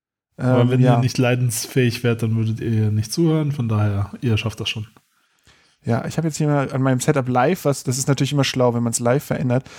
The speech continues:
Speaker 1: Das ist
Speaker 2: Jetzt
Speaker 1: immer
Speaker 2: mal hier
Speaker 1: gut,
Speaker 2: was
Speaker 1: ja, ja.
Speaker 2: hochgedreht. Äh, ich glaube, das müsste dann auf dem Stream jetzt noch lauter sein. Ähm, mal gucken. Äh, ob das jetzt bei dem nächsten Werbeträger nicht mehr so belastend ist.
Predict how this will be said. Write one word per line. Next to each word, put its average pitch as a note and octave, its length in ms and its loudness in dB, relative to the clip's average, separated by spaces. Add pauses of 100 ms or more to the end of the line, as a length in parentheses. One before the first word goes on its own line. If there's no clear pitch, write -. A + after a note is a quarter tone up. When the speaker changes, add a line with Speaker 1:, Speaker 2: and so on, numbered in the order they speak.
(120)
Speaker 1:
Das D#3 100 2
ist A#2+ 80 0
Speaker 2:
Jetzt B2+ 160 4
Speaker 1:
immer G#2+ 80 4
Speaker 2:
mal B2+ 60 4
hier B2 100 2
Speaker 1:
gut, B2+ 80 2
Speaker 2:
was A2 60 -2
Speaker 1:
ja, C3+ 80 2
ja. C#3 80 2
Speaker 2:
hochgedreht. A#2 580 -2 (560)
Äh, A#2+ 100 2
ich A#2 120 -2
glaube, C#3 220 0
das C3+ 140 -8
müsste C3+ 220 -2
dann B2+ 80 0
auf A#2+ 80 -4
dem B2 80 -2
Stream D#3+ 360 0
jetzt D3+ 180 -2
noch C#3 160 2
lauter B2 320 0
sein. A#2 340 0 (880)
Ähm, A#2+ 680 0 (180)
mal C#3 100 0
gucken. C3+ 340 0 (1080)
Äh, B2+ 260 2
ob B2+ 200 -2
das D3 160 -4
jetzt D3 180 2
bei C#3 100 0
dem C#3 160 2
nächsten C#3+ 280 0
Werbeträger C3+ 480 0
nicht C3+ 120 -6
mehr C3 60 0
so A#2 100 -2
belastend C3 440 -2
ist. - 280 -4